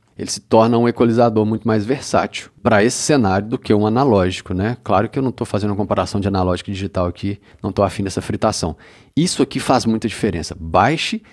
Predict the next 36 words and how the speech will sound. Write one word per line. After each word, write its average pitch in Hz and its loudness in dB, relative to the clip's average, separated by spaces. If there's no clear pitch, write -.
teste 110 2
e 147 -2
você 139 -2
vai 110 2
entender 113 2
por - -10
quê. - -8
Faz 110 0
diferença. - -12
Pro 113 -4
Q 110 -2
três, 117 0
sinto 139 -2
muito. 101 -2
Isso - -4
aqui 123 0
já 135 6
é 131 8
o 139 6
suficiente 131 0
pra - 0
não 120 4
usar, 107 4
é, 98 -4
o 110 -4
Pro 104 -2
Q 110 0
três 101 0
ou 104 0
qualquer 110 2
outro 117 4
equalizador 110 2
quando 104 -2
eu 104 0
quero 98 0
essas, 95 -6